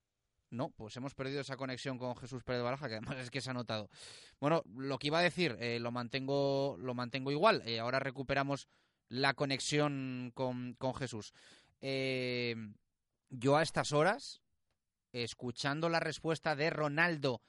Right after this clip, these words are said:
a los compañeros de la ocho sobre el futuro de la dirección deportiva y, eh, escuchando a Miguel Ángel Gómez, como hemos escuchado en directo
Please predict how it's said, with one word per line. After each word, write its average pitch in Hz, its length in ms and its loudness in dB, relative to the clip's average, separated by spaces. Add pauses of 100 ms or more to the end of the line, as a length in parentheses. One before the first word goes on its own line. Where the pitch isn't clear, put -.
(420)
a 131 100 4
los 135 180 2
compañeros 131 680 -2
de 160 120 0
la 151 200 4
ocho 143 480 0 (400)
sobre 151 360 0
el 170 100 -2
futuro 165 520 4
de 151 80 4
la 139 120 0
dirección 135 360 -2
deportiva 143 600 0 (640)
y, - 320 2
eh, 123 1120 -2
escuchando 147 720 2
a 170 120 4
Miguel 147 380 2
Ángel 160 320 0
Gómez, 165 300 0
como 143 200 0
hemos 147 180 0
escuchado 151 600 0
en 180 240 0
directo 151 580 2